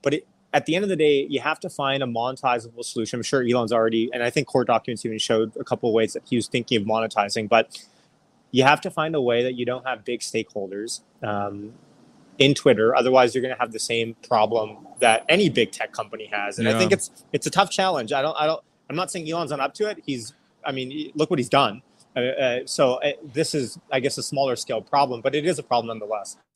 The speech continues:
Speaker 2: But I think what's interesting about that is that that, that pro-, problem you're outlining is, uh, the equivalent difficulty of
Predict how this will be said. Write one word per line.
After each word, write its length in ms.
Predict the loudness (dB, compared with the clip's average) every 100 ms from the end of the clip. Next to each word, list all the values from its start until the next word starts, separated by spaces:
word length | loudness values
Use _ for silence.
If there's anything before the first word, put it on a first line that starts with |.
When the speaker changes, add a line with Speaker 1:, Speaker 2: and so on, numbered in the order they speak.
| _ _ _
Speaker 2:
But 160 | 0 2
I 80 |
think 240 | 0 -2 0
what's 180 | -2 0
interesting 420 | -2 -2 -2 -2
about 300 | 0 0 0
that 180 | -2 0
is 160 | 0
that 180 | 0 -2
that, 400 | 0 -2 -4 -12
that 240 | -2 -2 -2
pro-, 200 | -6 -6
problem 540 | -6 -4 -2 0 0
you're 200 | 0 0
outlining 720 | 2 0 0 0 0 0 -2 -4
is, 340 | -2 0 0 -4
uh, 120 | -6 -4
the 160 | 0 0
equivalent 880 | 0 -2 0 2 0 0 -2 -4 -2
difficulty 840 | 0 -2 0 -2 -2 -2 -2 -2
of 440 | -2 0 2 0